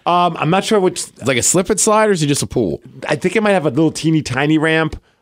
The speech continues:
Speaker 1: on it, and it's got, like, a giant lollipop. Like, she picked one that looked like candy.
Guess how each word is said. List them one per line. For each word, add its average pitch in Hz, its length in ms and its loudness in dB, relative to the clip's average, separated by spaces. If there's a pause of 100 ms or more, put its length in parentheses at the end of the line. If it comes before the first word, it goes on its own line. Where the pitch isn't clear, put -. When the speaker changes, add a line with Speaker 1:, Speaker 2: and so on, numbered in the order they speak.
(140)
Speaker 1:
on 156 220 0
it, 160 180 0
and 139 140 0
it's 120 140 -2
got, 151 140 -2
like, 127 240 -4 (280)
a 139 80 -2
giant 135 420 -2
lollipop. 117 840 0
Like, 123 140 0
she 156 100 -6
picked 143 220 -4
one 135 120 -2
that 120 100 -4
looked 113 140 -6
like 110 140 -4
candy. 82 520 -8